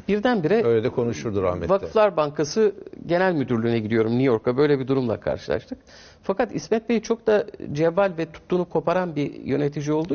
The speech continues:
Speaker 1: için
Speaker 2: Evet.
Speaker 1: bunu Sayın Başbakan'a da o zaman Turgut Özal'a da anlatmış. Onayını almış. Rüştü Bey'le de konuşmuş. Rüştü Bey de
Speaker 2: Merkez
Speaker 1: Saracoğlu
Speaker 2: Bankası.
Speaker 1: Merkez Bankası Başkanı. Yani iş aşağı yukarı bitmiş. Fakat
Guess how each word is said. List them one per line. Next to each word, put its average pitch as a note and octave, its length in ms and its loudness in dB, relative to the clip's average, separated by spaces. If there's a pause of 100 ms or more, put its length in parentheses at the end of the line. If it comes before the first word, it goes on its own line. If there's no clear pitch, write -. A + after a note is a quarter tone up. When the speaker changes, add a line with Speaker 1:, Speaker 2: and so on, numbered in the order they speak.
Speaker 1:
için G2 120 0
Speaker 2:
Evet. D#3 100 -4
Speaker 1:
bunu G#3+ 240 2 (340)
Sayın G3 280 0
Başbakan'a E3 560 0
da A#2+ 80 0
o B2 80 0
zaman A#2 340 -2 (340)
Turgut C#3 280 -4
Özal'a A#2+ 400 0
da - 100 -2
anlatmış. - 420 -8
Onayını A3 360 2
almış. A#3+ 360 -2 (460)
Rüştü A3 280 2
Bey'le G#2 260 2
de G2 60 -6
konuşmuş. C4 600 0 (480)
Rüştü C#3+ 260 -2
Bey C3 140 2
de C#3+ 40 4
Speaker 2:
Merkez C#3 160 2
Speaker 1:
Saracoğlu C#3 400 4
Speaker 2:
Bankası. C3 220 2
Speaker 1:
Merkez B2 240 -2
Bankası - 400 -4
Başkanı. D2 400 -6 (380)
Yani A#3 180 2
iş B3 180 -4
aşağı A#3 300 2
yukarı B3 300 0
bitmiş. - 360 -6
Fakat D4 320 0